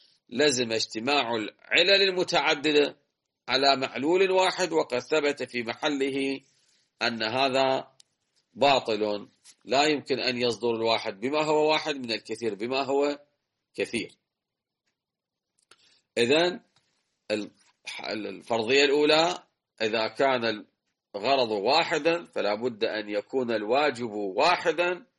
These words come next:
وهو الجامع بين الخصال الثلاث. إن قلت: "طب إذا كان الواجب واحد فما هو الواجب،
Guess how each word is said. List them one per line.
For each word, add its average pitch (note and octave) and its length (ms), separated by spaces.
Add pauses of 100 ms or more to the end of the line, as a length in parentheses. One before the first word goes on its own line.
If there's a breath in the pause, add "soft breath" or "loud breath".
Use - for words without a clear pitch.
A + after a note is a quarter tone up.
(460)
وهو B2 420
الجامع D3 680
بين C3 300
الخصال C#3+ 800 (380)
الثلاث. G2+ 880 (360)
إن F3+ 160
قلت: F3 460 (500)
"طب B2 280
إذا B2+ 240
كان C3 280
الواجب C3 480
واحد F3 520 (800)
فما D#3 560
هو F3+ 240
الواجب، D3 560